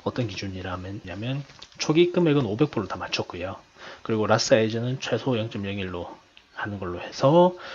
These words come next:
중요한 거는 최대 인출 총액이라고 하는 이 엠디디 부분을 이 초기 입금액 오백 불을 넘지 않도록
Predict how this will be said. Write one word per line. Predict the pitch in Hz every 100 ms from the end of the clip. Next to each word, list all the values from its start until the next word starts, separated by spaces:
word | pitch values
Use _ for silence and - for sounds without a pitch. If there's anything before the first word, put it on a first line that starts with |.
| - -
중요한 | 135 139 135
거는 | 131 151 165 185 185 180 -
최대 | - 160 165
인출 | 160 131
총액이라고 | - 123 110 101 92 92
하는 | 92 107
이 | 110 107 -
엠디디 | 165 160 147 110
부분을 | 87 90 98 98 82 - - - - - - 202 - - -
이 | 143
초기 | - 165 180
입금액 | 175 165 107
오백 | 101 113 135
불을 | - 123 107
넘지 | 117 147 -
않도록 | 104 104 - - 143 -